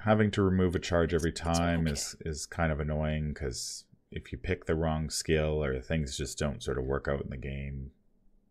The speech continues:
Speaker 1: you may end up wasting it. But once you start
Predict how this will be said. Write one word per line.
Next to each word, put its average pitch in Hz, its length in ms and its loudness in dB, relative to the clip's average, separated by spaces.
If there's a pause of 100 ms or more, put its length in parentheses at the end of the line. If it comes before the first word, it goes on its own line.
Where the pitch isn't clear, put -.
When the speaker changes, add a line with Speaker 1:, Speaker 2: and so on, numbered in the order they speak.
(160)
Speaker 1:
you 73 120 -8
may 69 160 -6
end 67 140 -8
up - 180 -10
wasting 82 400 2
it. 73 180 -2
But 76 120 2
once 90 340 2
you 90 140 2
start - 460 2